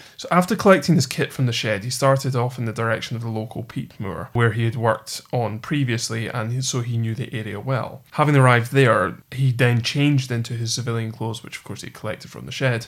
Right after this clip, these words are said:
from the army battle dress that he'd been wearing as a prisoner of war in the camp.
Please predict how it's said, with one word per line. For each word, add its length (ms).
from 220
the 300
army 280
battle 340
dress 420
that 180
he'd 140
been 260
wearing 800
as 160
a 60
prisoner 360
of 140
war 240
in 200
the 60
camp. 460